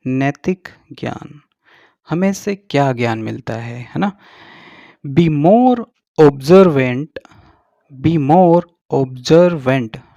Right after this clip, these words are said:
ठीक है। इसको सर नहीं बोलेंगे, it is सर, यह सर नहीं है, जर है।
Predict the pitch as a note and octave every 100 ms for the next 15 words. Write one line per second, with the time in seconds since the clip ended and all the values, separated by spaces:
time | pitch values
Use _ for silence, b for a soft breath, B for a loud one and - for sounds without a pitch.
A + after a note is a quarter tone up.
0 | _ D#3+ E3+ C#3 b b b _ D#3+ G#3
1 | - - F3+ E3+ C#3 C3 A#2 B2 A2+ A2+
2 | A2+ A2+ - C3 F#3 F#3 - D3 C#3 -
3 | B2+ D3+ - C3+ C3 B2 C3+ C#3+ G#3+ C#3+
4 | B2+ C#3+ D3 A#2 A#2+